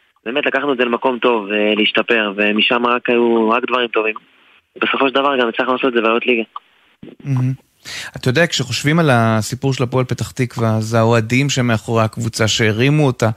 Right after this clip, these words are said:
Speaker 2: מחדש, עד כמה זה נוכח ביומיום? עד כך,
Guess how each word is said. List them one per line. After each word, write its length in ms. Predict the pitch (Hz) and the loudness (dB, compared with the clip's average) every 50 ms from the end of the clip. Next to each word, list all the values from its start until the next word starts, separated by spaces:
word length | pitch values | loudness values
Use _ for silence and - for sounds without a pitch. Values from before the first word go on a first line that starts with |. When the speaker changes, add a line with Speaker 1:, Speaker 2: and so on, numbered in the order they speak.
| - - - - - 202 - - - | -4 -12 -18 -14 -14 -14 -6 -2 0
Speaker 2:
מחדש, 640 | 120 - - 117 113 123 127 131 113 - - - - - - - - - - | 0 2 2 2 2 4 4 4 4 2 0 -4 -6 -10 -20 -20 -20 -18 -16
עד 80 | - - | -8 -4
כמה 200 | - 143 175 185 | -2 0 2 2
זה 140 | 160 185 | 2 2
נוכח 460 | 175 156 - - - 147 135 120 98 - | 2 2 0 0 0 0 0 0 0 0
ביומיום? 540 | - 123 117 113 107 110 117 123 127 120 113 107 | 0 2 2 2 2 2 2 2 2 2 2 0
עד 80 | 104 | -2
כך, 200 | - 127 120 - | -2 -4 -6 -4